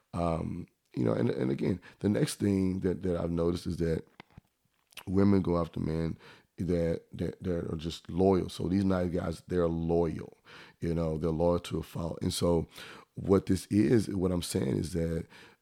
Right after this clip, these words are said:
she can go out, do her thing, and kinda keep him at, keep the nice guy at arm's length while she's doing her thing, because she knows that, hey, I can kinda come back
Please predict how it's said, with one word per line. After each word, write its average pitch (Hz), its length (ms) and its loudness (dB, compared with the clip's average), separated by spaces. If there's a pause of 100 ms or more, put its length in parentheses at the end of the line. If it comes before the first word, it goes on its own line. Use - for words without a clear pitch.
(100)
she - 360 0
can 107 180 0
go 98 220 0
out, 92 380 0 (280)
do 98 160 0
her 104 140 0
thing, 92 540 -2 (880)
and 98 280 2
kinda 107 280 2
keep - 300 -4
him 107 280 2
at, - 240 -6
keep - 200 -6
the 95 100 -2
nice 98 280 2
guy 95 280 -4
at - 300 0 (120)
arm's 92 480 2
length 95 480 2 (480)
while 85 140 -4
she's 95 180 -2
doing 92 240 2
her 90 40 2
thing, 101 480 -2 (480)
because 95 280 0
she 101 180 0
knows 95 480 4
that, 85 320 -2 (200)
hey, 92 340 -6 (180)
I 95 140 -4
can 92 160 -6
kinda 87 280 -4
come 80 240 -4
back 95 540 -4